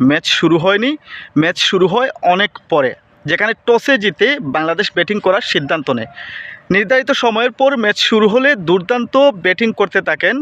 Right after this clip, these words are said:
সৌম্য সরকার এবং স্টিভেন টেইলর। দুজনের ব্যাটিংয়ে বাংলাদেশ চার উই-, ওভারে বিনা উইকেটে ছেচল্লিশ রান তুলে, যেখানে রানের অ্যাভারেজটা ছিল এগারো দশমিক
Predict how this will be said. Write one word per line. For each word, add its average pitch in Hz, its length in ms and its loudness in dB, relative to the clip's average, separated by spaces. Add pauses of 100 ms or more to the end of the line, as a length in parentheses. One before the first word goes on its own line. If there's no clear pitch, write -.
(540)
সৌম্য 170 380 0
সরকার 226 420 0
এবং 196 400 0 (300)
স্টিভেন 254 580 -2 (260)
টেইলর। 170 440 0 (920)
দুজনের 269 520 2
ব্যাটিংয়ে 196 600 -2 (140)
বাংলাদেশ 180 560 -2 (360)
চার 247 280 0
উই-, 254 320 -4
ওভারে 220 420 0 (380)
বিনা 175 300 0
উইকেটে 254 420 0 (140)
ছেচল্লিশ 190 600 0
রান 285 200 -2 (320)
তুলে, 147 200 2 (340)
যেখানে 226 400 -2 (340)
রানের 180 380 0
অ্যাভারেজটা 247 580 -2
ছিল 208 180 0 (160)
এগারো 240 360 0
দশমিক 214 440 0